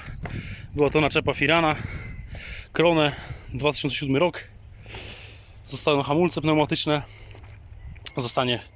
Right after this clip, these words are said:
zawieszenie pneumatyczne. E, tak to, słuchajcie, tutaj mamy. Przód też, reszta idzie na złom.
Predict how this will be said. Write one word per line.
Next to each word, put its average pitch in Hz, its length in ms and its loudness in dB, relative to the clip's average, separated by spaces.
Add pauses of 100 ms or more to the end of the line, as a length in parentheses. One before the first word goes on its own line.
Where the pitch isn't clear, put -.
(760)
zawieszenie 139 400 2
pneumatyczne. 147 680 2 (520)
E, 113 460 2 (840)
tak 143 160 0
to, 139 100 0
słuchajcie, 135 380 4 (280)
tutaj 131 280 0 (100)
mamy. 127 320 2 (1300)
Przód - 280 0
też, - 320 4 (180)
reszta 147 340 4
idzie 131 120 2
na 127 100 2
złom. 160 300 4